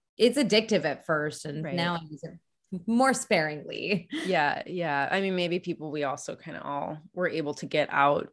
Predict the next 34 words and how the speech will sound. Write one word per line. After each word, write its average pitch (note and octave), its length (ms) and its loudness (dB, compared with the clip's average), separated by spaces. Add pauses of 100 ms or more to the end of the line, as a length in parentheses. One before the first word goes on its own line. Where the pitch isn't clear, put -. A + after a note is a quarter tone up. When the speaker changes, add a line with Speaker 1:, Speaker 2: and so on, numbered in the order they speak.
Speaker 2:
here F3+ 260 2
and E3+ 100 4
there D#3+ 140 4
to - 140 2
a - 20 0
different D3+ 320 -2
degree. E3+ 240 2
I G3 60 6
mean, B3 180 8
I C4 100 10
do A3 260 8
miss F3+ 260 4
the - 140 2
in-person, F3 720 0 (400)
I G#3+ 60 8
really G3 320 12
miss E3 260 2
the - 180 0
in-person D#3 840 -2
events D3+ 500 2
and, D#3 220 0 (320)
and, F3 180 2
like, - 160 -2
seeing F3 400 4
people E3+ 560 6
and E3 100 6
having D#3+ 420 2
that - 160 -2
kind D#3+ 280 2
of, D3+ 260 2 (100)
that D#3 160 2
kind D#3+ 260 0
of D3+ 100 -4
interaction. D3 920 -4